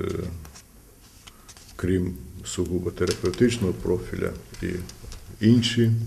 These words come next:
спеціальності оволоділи ними. Недостатньо фінансування.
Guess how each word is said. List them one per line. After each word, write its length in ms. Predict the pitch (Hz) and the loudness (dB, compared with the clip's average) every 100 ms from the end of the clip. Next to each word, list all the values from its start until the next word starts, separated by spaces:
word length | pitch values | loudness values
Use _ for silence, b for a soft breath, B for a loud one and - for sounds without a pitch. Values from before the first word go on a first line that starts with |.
| - | -6
спеціальності 880 | - - 101 107 104 104 98 - 104 - - - - - - B B B B B B B - - | -6 -4 2 6 8 6 4 -2 -6 -6 -10 -14 -16 -16 -14 B B B B B B B -10 0
оволоділи 680 | 101 98 101 90 98 92 92 | 4 6 6 4 4 4 4
ними. 300 | 92 92 92 87 B B B - | 2 0 -2 -6 B B B -2
Недостатньо 760 | 101 107 104 - 120 113 117 107 | 6 8 8 6 8 8 8 4
фінансування. 840 | 101 98 95 - 87 - 80 80 | 4 4 2 0 -2 -4 -6 -10